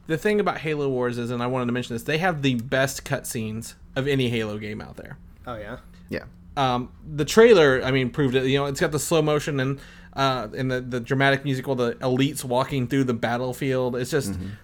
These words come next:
Speaker 1: the trailer was awesome. In, in Halo Wars one, there's, um, these invisible Spartans taking down elites, the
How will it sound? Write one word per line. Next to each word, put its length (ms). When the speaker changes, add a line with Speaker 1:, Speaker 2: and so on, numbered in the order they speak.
Speaker 1:
the 80
trailer 340
was 140
awesome. 480
In, 180
in 180
Halo 240
Wars 260
one, 340
there's, 320
um, 340
these 180
invisible 500
Spartans 560
taking 340
down 280
elites, 580
the 260